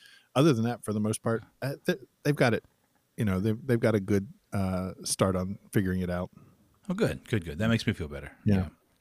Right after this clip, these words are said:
Speaker 2: Yeah, we're supposed to be heading down, uh, in the last week of, uh, June into, like, well, we would be coming home on July fourth.
Speaker 1: Okay.
Speaker 2: So
Speaker 1: Cool.
Speaker 2: fingers crossed. <gasps>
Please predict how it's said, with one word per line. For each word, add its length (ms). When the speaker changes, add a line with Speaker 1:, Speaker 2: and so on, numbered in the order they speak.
Speaker 2:
Yeah, 120
we're 140
supposed 220
to 60
be 80
heading 200
down, 340
uh, 440
in 360
the 120
last 220
week 120
of, 360
uh, 360
June 640
into, 440
like, 220
well, 160
we 160
would 160
be 80
coming 280
home 180
on 80
July 280
fourth. 260
Speaker 1:
Okay. 200
Speaker 2:
So 360
Speaker 1:
Cool. 180
Speaker 2:
fingers 360
crossed. 560
<gasps> 460